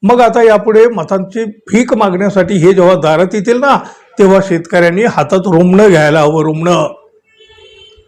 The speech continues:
शेतकऱ्याची अशी खल्ले उडवण्यासाठी यांना मंत्रिपद दिलेली आहेत काय? आश्वासनं देतात, खोटं बोलतात, शेतकऱ्यांच्या काळजाला झालेल्या जखमावर फुंकर मारण्याऐवजी जखमेची खपली काढून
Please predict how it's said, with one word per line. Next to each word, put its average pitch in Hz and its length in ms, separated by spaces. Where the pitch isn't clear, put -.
शेतकऱ्याची 185 640
अशी 247 300
खल्ले 202 240
उडवण्यासाठी 190 640
यांना 156 200
मंत्रिपद 156 440
दिलेली 147 400
आहेत 147 320
काय? 165 320
आश्वासनं 170 540
देतात, 143 360
खोटं 202 340
बोलतात, 160 380
शेतकऱ्यांच्या 175 600
काळजाला 165 540
झालेल्या 175 440
जखमावर 208 640
फुंकर 190 460
मारण्याऐवजी 165 880
जखमेची 180 580
खपली 240 420
काढून 190 460